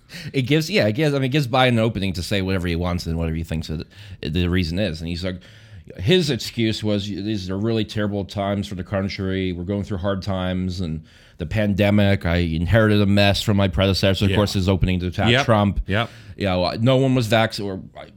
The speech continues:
Speaker 1: the number he said, you know, less than, um, only two million people had been vaccinated by the time I got in office, and now I got over two hundred twenty million people vaccinated, on and on and on. You know, we were left a very difficult situation. It's been a very difficult time, very difficult. And then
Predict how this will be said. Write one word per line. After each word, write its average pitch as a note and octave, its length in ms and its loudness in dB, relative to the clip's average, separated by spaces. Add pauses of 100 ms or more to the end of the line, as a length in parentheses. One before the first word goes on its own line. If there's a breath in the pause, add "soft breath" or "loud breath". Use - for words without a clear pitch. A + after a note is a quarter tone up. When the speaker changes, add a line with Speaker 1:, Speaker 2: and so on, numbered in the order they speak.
Speaker 1:
the A2 120 -2
number A2+ 380 0
he G#2 120 0
said, G2+ 360 -2
you G2 100 -2
know, F2 60 -2
less G#2+ 320 -2
than, G2 180 -2
um, E2+ 340 -4
only B2 200 0
two C3 200 -4
million B2+ 220 2
people A#2 240 -4
had A2+ 80 2
been A2 140 -2
vaccinated G#2 560 -2
by G2 120 0
the G2+ 60 -8
time G#2 160 -2
I G#2 60 0
got G2+ 120 0
in G2 80 -4
office, G2 420 -2
and F#2+ 60 -4
now G#2 160 0
I G#2 40 2
got G2+ 140 0
over G2 140 -4
two G#2+ 200 -6
hundred G2+ 180 2
twenty G#2 240 2
million G#2 300 2
people G2 260 0
vaccinated, F#2 640 -2 (380 loud breath)
on A2+ 180 0
and A2 100 0
on G2+ 140 0
and G#2 100 0
on. G#2 400 2
You G#2 100 0
know, F#2+ 40 -2
we G#2+ 80 0
were A2 80 2
left G#2+ 200 0
a - 20 -4
very G#2 180 0
difficult F#2 340 -6
situation. F#2 600 -4
It's E2 140 -10
been F2 180 -6
a F2 80 -6
very F#2 180 -4
difficult E2 320 -10
time, F2+ 320 -6
very E2 160 -8
difficult. D#2+ 400 -12 (500 loud breath)
And F#2 200 2
then F2+ 360 0